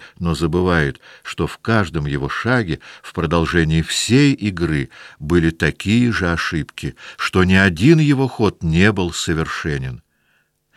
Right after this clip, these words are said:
Ошибка, на которую он обращает внимание, заметна ему только потому, что противник воспользовался ею.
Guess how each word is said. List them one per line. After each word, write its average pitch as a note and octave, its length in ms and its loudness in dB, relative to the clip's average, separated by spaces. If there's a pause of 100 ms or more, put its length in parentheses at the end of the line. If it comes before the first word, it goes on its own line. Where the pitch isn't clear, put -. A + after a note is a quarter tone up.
Ошибка, F2+ 640 0
на E2 100 0
которую E2 520 0
он F2 200 -2
обращает D#2+ 600 0
внимание, F2+ 520 0 (360)
заметна G2 600 0
ему A2 200 2
только A2 340 0
потому, G2+ 380 -2
что G2 240 -2
противник A2+ 880 0
воспользовался E2 1080 -2
ею. C2 400 -6